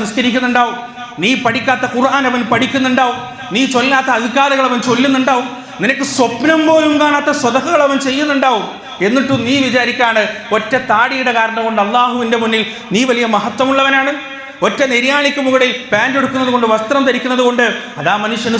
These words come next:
സംഭവിക്കുന്ന അബദ്ധങ്ങൾ അള്ളാഹു പുറത്തേക്കാം, ശിക്ഷിച്ചേക്കാം. അത് അള്ളാഹു അവനും തമ്മിലുള്ള വിഷയമാണ്. പക്ഷേ ആ ഒരു കാര്യം വെച്ചിട്ട് ജഡ്ജ് ചെയ്യാൻ നിൽക്കരുത്.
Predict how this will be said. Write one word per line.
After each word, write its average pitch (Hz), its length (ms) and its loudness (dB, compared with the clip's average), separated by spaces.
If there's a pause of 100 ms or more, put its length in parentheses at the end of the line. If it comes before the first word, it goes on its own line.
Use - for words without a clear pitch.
സംഭവിക്കുന്ന 220 480 0
അബദ്ധങ്ങൾ 226 420 0 (320)
അള്ളാഹു 220 260 0 (120)
പുറത്തേക്കാം, 269 600 0 (120)
ശിക്ഷിച്ചേക്കാം. 262 640 0
അത് 175 160 0
അള്ളാഹു 233 360 0
അവനും 254 240 0
തമ്മിലുള്ള 233 320 0
വിഷയമാണ്. 208 420 0 (320)
പക്ഷേ 214 240 0 (360)
ആ 202 120 4
ഒരു 262 100 -2 (100)
കാര്യം 240 340 0
വെച്ചിട്ട് 233 320 0 (460)
ജഡ്ജ് 254 360 2
ചെയ്യാൻ 185 260 -2
നിൽക്കരുത്. 151 340 -2